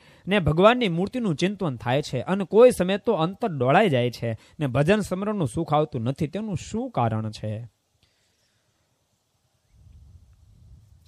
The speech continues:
મહારાજે પ્રશ્ન કર્યો. આ કાંઈ બ્રહ્માનંદ સ્વામીનો પ્રશ્ન નથી, આપણા બધાયનો છે.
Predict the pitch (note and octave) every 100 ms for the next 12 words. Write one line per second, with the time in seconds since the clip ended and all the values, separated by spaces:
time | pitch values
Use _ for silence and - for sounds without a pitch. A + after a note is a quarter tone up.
0 | _ _ _ _ _ _ _ - A2 C#3+
1 | E3 D3+ - E3 G3 C#3 A2 G#2+ D#2+ -
2 | _ _ - - D3 D#3+ A#2+ C3+ E3+ F#3
3 | F3+ F3 - F3 F3+ E3 F3+ - G#3 -
4 | B2 - _ _ _ _ _ _ _ _
5 | _ D3 D3 C3 C#3+ D#3 C#3+ G#2 -